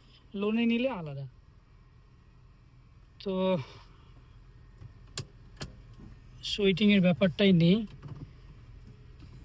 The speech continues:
আমার তো ভালো লাগছে, আপনার ভালো লাগাটাই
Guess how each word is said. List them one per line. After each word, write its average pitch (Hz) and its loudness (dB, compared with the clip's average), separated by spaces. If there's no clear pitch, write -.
আমার 185 -4
তো 196 4
ভালো 160 4
লাগছে, 185 2
আপনার 196 4
ভালো 165 4
লাগাটাই 180 4